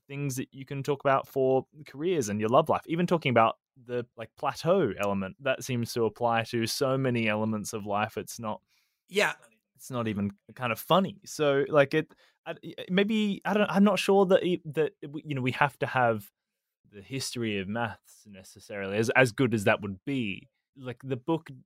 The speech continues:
Speaker 1: seems to be like a love letter to teachers in, in that way. I, I don't,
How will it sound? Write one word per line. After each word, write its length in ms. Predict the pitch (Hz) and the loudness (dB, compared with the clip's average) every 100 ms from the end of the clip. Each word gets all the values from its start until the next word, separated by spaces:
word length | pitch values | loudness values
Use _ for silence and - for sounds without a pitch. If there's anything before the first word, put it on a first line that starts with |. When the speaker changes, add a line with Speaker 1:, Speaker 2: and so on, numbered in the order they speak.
| _ | _
Speaker 1:
seems 320 | - 131 123 | -16 -10 -10
to 80 | - | -8
be 320 | 110 110 110 - | -4 -2 -2 -6
like 160 | 120 107 | -8 -4
a 60 | |
love 260 | 110 113 117 | 4 4 6
letter 280 | 120 - 101 | 4 4 0
to 140 | 101 | -6
teachers 500 | 98 131 160 110 95 | -8 -10 -8 -8 -8
in, 220 | 95 90 - | -10 -14 -18
in 120 | 95 | -16
that 200 | 101 - | -12 -12
way. 300 | 92 87 98 | -10 -8 -8
I, 360 | 95 87 90 120 | -10 -14 -18 -10
I 20 | |
don't, 200 | 123 - | -10 -10